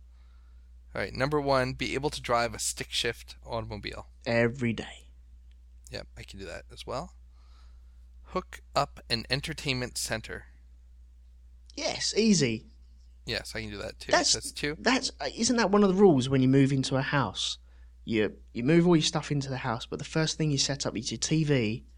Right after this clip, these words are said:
Speaker 2: your Skybox, or your, your, uh, games console,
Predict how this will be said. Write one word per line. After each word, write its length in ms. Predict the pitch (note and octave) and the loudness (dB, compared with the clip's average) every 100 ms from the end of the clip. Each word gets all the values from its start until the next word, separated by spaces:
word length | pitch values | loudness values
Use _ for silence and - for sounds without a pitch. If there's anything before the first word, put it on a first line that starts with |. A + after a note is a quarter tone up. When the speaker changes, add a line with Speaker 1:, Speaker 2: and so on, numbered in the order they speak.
| - - | -20 -10
Speaker 2:
your 80 | A#2+ | 0
Skybox, 760 | - - B2+ A2+ A2+ - - - - | 2 4 2 4 2 2 -6 -6 -6
or 240 | G#2+ A#2 | -2 0
your, 220 | A2+ A2+ G#2+ - - - | 0 -2 -4 -12 -20 -18
your, 140 | - D2 - - F#2+ | -14 -14 -14 -10 -4
uh, 220 | G2 G2+ G2+ - | -2 -2 -6 -6
games 300 | - A2+ A2 | 2 2 2
console, 520 | - F#2+ F#2 F2+ F2+ | -4 -8 -8 -8 -10